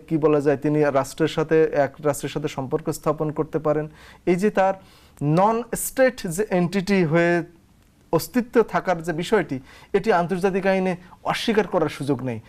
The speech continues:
তাই চৌত্রিশ নম্বর অনুচ্ছেদে যাই বলা থাকুক না কেন, সেখানে নিষেধ করা হয়নি। তো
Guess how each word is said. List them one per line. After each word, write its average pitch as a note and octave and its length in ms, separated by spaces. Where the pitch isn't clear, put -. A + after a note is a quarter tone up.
তাই D#3+ 80
চৌত্রিশ F3+ 400
নম্বর F#3+ 180
অনুচ্ছেদে E3 340
যাই C#3 220
বলা C#3 200
থাকুক A2+ 260
না A2 120
কেন, G2+ 180
সেখানে E3 260
নিষেধ B3 300
করা F3 160
হয়নি। G2 320
তো F3 80